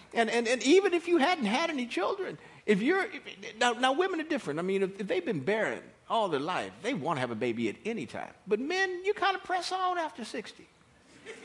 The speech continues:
You just say, "This ain't supposed to be me." And so an angel come to you and you're thinking about moving to Florida? And he says, "You gonna have a baby." You think, "Wait, wait, wait, wait, wait, wait, wait, wait, wait, wait."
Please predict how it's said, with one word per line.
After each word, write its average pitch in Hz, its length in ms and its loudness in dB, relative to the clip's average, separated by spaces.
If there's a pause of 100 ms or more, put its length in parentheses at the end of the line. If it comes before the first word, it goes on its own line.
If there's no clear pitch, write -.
(1500)
You 349 100 6
just 381 140 8
say, 403 120 8
"This 392 180 8
ain't 381 180 6
supposed 311 280 6
to 320 40 -2
be 320 180 4
me." 392 340 6 (160)
And 269 100 2
so 294 140 6
an 277 60 6
angel 294 280 4
come 285 240 4
to 277 60 4
you 349 280 6
and 262 160 4
you're 359 120 6
thinking 330 340 2
about 262 220 4
moving 294 300 2
to 226 60 2
Florida? 427 480 4 (1900)
And 294 140 6
he 302 60 8
says, 330 220 8
"You 330 80 6
gonna 311 160 10
have 311 100 8
a 311 80 6
baby." 339 320 8
You 240 60 6
think, 240 260 6
"Wait, 254 340 2
wait, 240 140 8
wait, 196 200 8
wait, 143 440 6
wait, 139 280 6
wait, 165 280 8
wait, 202 280 8
wait, 185 280 6
wait, 185 320 6
wait." 160 280 8